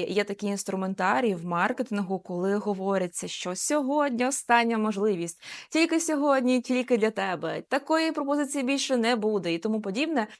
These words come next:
Тобто досі є тригером для людей програма того, що щось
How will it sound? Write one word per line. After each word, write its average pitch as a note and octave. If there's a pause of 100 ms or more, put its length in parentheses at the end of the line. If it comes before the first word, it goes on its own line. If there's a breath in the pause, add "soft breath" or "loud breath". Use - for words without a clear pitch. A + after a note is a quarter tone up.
Тобто B3+
досі C4+ (280 loud breath)
є A#3
тригером B3+
для G3
людей G#3+
програма G3
того, F#3
що -
щось -